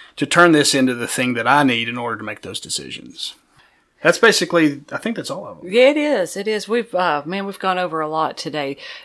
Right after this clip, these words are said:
Speaker 2: And cybersecurity seems like it's a really big, uh, issue, especially, you know,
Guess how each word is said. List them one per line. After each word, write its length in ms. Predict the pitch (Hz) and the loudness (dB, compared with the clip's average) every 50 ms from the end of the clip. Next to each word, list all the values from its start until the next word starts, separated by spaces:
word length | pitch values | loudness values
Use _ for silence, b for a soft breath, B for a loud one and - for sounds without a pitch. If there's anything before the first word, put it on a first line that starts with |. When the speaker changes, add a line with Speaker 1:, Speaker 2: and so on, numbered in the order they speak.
| B | B
Speaker 2:
And 200 | - 180 196 196 | -2 0 0 0
cybersecurity 920 | - - - 247 269 262 262 240 - - 208 - - 208 202 202 190 190 180 | 0 4 6 6 8 8 6 2 0 -2 -2 0 2 2 4 4 2 0 -2
seems 380 | 165 - - 180 175 175 165 - | -4 -6 -6 -4 -4 -4 -6 -4
like 220 | 156 151 151 - | -4 -4 -4 -4
it's 160 | 170 156 - | -8 -8 -6
a 120 | 170 156 151 | -6 -6 -6
really 320 | 143 151 170 170 170 170 160 | -4 -4 -2 0 0 0 0
big, 340 | 165 165 160 156 156 - - _ _ - | 0 2 0 0 0 -4 -16 _ _ -8
uh, 320 | 151 143 123 117 110 107 - _ - - _ _ _ - | -4 -4 -4 -4 -6 -8 -12 _ -20 -20 _ _ _ -2
issue, 580 | 151 175 160 - - - 147 143 143 139 127 - | 0 0 0 0 0 0 0 -2 -2 -4 -6 -6
especially, 580 | - - - - 160 156 151 - - - 143 139 | -4 -4 0 2 2 2 2 0 -2 -2 -2 -2
you 100 | 143 147 | -2 -2
know, 400 | 135 123 131 127 - - 123 | -2 -2 -2 -4 -6 -10 -14